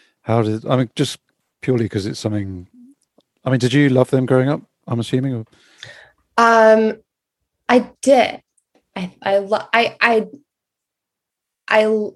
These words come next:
Speaker 2: I didn't, I wasn't, like, a crazy, crazy fan. I wasn't a crazy fan about, like, anyone, like, maybe Blink one eighty-two, to be honest.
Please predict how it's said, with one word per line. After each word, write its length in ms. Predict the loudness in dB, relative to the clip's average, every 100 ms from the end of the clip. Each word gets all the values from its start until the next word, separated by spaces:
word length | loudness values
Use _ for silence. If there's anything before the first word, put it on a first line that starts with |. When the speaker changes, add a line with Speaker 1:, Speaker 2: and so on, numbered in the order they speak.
| _ -6
Speaker 2:
I 100 | -4
didn't, 420 | -2 0 0 2
I 80 | 4
wasn't, 280 | 4 4 2
like, 120 | 0
a 80 | -6
crazy, 800 | -8 -8 -4 -4 -4 -8 -8
crazy 420 | -4 0 0 0 -4
fan. 340 | 0 2 4
I 60 | 6
wasn't 380 | 6 6 4 0
a 40 |
crazy 600 | -6 -4 0 0 -2 -4
fan 400 | -6 -8 -4 -2
about, 400 | -2 -2 -4 -4
like, 320 | -4 -4 -6 _ _ _ _ -2
anyone, 600 | 0 2 4 6 6 2
like, 140 | -2 -4
maybe 320 | -8 -8 -8
Blink 260 | -6 -6 -4
one 120 | -6
eighty-two, 440 | -6 -10 -10 -10 -8
to 100 | -4
be 120 | 0
honest. 460 | 2 2 0 -4